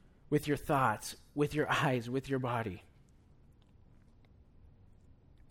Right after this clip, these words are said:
Are there things about your sexual life that no one else knows about? If sexual immorality is the fruit,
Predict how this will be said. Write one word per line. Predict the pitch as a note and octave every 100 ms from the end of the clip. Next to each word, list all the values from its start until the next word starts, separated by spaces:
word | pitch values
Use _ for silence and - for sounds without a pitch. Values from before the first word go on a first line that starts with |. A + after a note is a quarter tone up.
| -
Are | D#3+
there | D#3+
things | C#3 - E3+ F#3 F3
about | E3 D3 D3
your | C#3+
sexual | - C#3 - B2+
life | A#2+ A2+
that | C3
no | C#3+ D3 D3+ D3+
one | E3 D#3+
else | C#3 C3+ B2+
knows | B2 A#2 A2
about? | G2+ F#2 - - - - - - - - - - - - - - - - - - - - - - - - - - - - - - - - - - - - - - -
If | - C#3
sexual | - E3 - G3 F3
immorality | E3+ D3+ D3 D3 C3+
is | A#2+
the | A#2
fruit, | - - C#3+ A#2+ A2